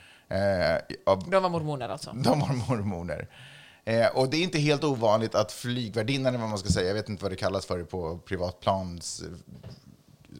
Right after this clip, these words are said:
Speaker 1: språk, men det är inte helt ovanligt att, eh,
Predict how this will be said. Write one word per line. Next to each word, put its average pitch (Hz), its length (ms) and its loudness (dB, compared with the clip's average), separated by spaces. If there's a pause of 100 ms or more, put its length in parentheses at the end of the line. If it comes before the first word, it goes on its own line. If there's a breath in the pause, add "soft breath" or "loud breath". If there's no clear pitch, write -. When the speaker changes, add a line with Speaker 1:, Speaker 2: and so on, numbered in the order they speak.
Speaker 1:
språk, 104 520 -4
men 110 300 0
det - 480 -6
är - 20 2
inte 147 140 0
helt 139 180 2
ovanligt 117 460 2
att, 104 300 0
eh, 101 160 2